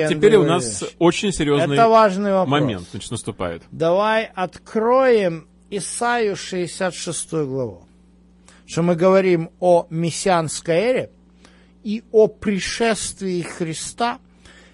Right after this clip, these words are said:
Speaker 2: и о том, что мессианская эра наступает после суда. Потому что, если мы посмотрим, да,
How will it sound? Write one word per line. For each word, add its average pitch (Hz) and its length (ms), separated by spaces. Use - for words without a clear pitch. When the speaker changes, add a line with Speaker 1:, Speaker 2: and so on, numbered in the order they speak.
Speaker 2:
и 226 120
о 233 160
том, 302 360
что - 340
мессианская 202 1040
эра 262 320
наступает 196 800
после 190 480
суда. 185 380
Потому 165 320
что, - 140
если 160 200
мы 160 140
посмотрим, 226 680
да, 175 220